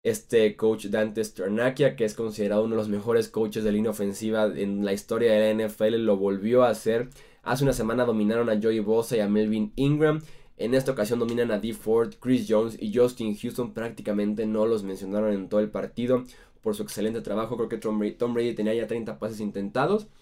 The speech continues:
y solamente lo habían presionado dos veces y seguían sin golpearlo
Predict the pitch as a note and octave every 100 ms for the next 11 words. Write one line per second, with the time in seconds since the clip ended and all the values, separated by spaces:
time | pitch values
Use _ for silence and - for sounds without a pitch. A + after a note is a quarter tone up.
0 | _ - - A#2 A#2 A#2+ A#2 A#2 A2 A2
1 | G#2+ A#2 A2 A2 A2+ A#2 C#3+ C3+ C3 D#3
2 | D#3 G#2+ G#2+ G2 A#2 A#2+ A2+ G#2+ G2+ G2
3 | - A2+ A#2 B2+